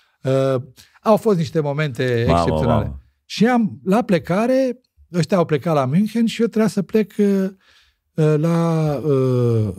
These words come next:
Speaker 2: Să-i dai
Speaker 1: uh,
Speaker 2: mai departe, spre,
Speaker 1: da,
Speaker 2: bănuiesc că în
Speaker 1: spre
Speaker 2: Franța,
Speaker 1: Paris.
Speaker 2: nu?
Speaker 1: Cu o seară înainte, Țiriac spune ce, uh,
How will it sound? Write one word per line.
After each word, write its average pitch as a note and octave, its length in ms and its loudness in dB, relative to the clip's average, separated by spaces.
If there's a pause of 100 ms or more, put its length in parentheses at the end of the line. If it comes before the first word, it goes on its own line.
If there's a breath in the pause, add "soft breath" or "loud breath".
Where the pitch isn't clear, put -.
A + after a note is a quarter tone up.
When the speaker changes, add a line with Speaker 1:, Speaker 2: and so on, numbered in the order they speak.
(100)
Speaker 2:
Să-i A2+ 180 2
dai F#3 100 2
Speaker 1:
uh, G3 60 0
Speaker 2:
mai G3 100 -2
departe, - 360 -2
spre, A#2+ 200 0
Speaker 1:
da, E3+ 120 4
Speaker 2:
bănuiesc C#3 240 0
că D3 80 -4
în D3+ 40 -2
Speaker 1:
spre D#3+ 120 0
Speaker 2:
Franța, C#3+ 180 2
Speaker 1:
Paris. A#2+ 180 0
Speaker 2:
nu? D3+ 120 -8 (420 soft breath)
Speaker 1:
Cu - 120 0
o A3+ 40 4
seară C#4 240 0
înainte, G#3+ 840 2
Țiriac F3+ 340 0
spune F#3+ 280 0
ce, F3+ 520 0
uh, D#3+ 340 0